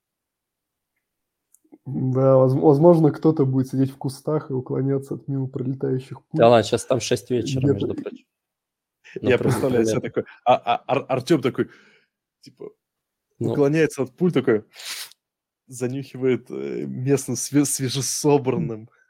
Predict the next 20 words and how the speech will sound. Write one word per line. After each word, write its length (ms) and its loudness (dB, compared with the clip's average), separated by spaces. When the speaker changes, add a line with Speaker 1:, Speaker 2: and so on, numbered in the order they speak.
Speaker 1:
Дорожечку, 880 0
да. 140 -2
Speaker 3:
С, 240 -20
у, 140 2
с 100 -10
Speaker 2:
Ме-, 0 -
Speaker 3:
бутылкой 480 0
Speaker 2:
ме-, 100 -10
Speaker 3:
текилы, 340 -6
змеей. 640 -6
И 40 -20
главное, 320 0
Speaker 2:
между 0 -
Speaker 3:
шляпе 460 2
Speaker 2:
прочим, 0 -
Speaker 3:
собранной. 360 -2
Speaker 1:
Револьвером. 720 2
Speaker 2:
между 380 -4
прочим, 540 -2
там 460 -2